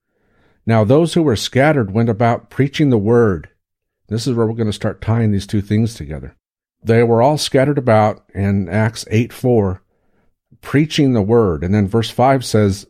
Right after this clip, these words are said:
"Philip went down to the city of Samaria and proclaimed to them the Christ." Did you catch that? The preaching of the word in the book of Acts, chapter eight, verses four and five, is the preaching of Christ. It's the preaching of the gospel.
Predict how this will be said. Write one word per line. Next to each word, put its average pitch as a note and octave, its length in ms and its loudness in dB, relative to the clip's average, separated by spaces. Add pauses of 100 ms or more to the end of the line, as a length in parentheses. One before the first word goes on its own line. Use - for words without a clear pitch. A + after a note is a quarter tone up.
"Philip D#3 440 0
went A#2 160 -2
down A#2 240 0
to A2 80 0
the F#2+ 100 -2
city B2+ 320 0
of G#2+ 140 -2
Samaria A2+ 560 2
and G2+ 260 -2
proclaimed D3+ 640 -2
to B2 100 0
them B2 340 2
the F2 120 -4
Christ." - 600 -4 (1300)
Did E2+ 80 -10
you F2 60 -8
catch - 300 -4
that? D#3+ 240 0 (520)
The E3+ 80 -4
preaching F3+ 380 0
of D#3 120 0
the B2+ 100 4
word C3 320 4
in G2+ 100 2
the F#2+ 60 2
book A2+ 200 -2
of G2 80 2
Acts, A2 340 2
chapter G#2+ 420 0
eight, G#2+ 220 2
verses F#2+ 320 -4
four A2+ 260 0
and G#2+ 80 -2
five, A2+ 380 2
is F#2+ 120 -6
the - 80 -6
preaching A#2+ 340 0
of E2 100 -6
Christ. - 520 -4 (760)
It's G#2+ 200 -2
the G2+ 80 0
preaching C3+ 380 0
of G2+ 80 0
the G2 80 0
gospel. - 600 -2